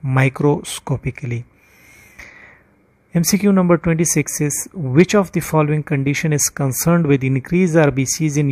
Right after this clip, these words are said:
urine? जब ज़्यादा आरबीसी यूरिन में आएंगे तो किस चीज़ की निशानदेही करते हैं ये? Options are yeast infection, B, enlarged prostate, C, viral infection, D,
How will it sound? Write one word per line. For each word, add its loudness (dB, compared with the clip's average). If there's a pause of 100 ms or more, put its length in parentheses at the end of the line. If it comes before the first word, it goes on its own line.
urine? 0 (1300)
जब 0
ज़्यादा 4
आरबीसी 0
यूरिन 2
में 0
आएंगे 0 (1080)
तो 4 (260)
किस -2
चीज़ 0
की -2
निशानदेही 0
करते -6
हैं -2
ये? -6 (400)
Options 0
are 2
yeast 0
infection, -2 (600)
B, 2 (200)
enlarged 0
prostate, -2 (560)
C, 4
viral 2
infection, -2 (260)
D, 2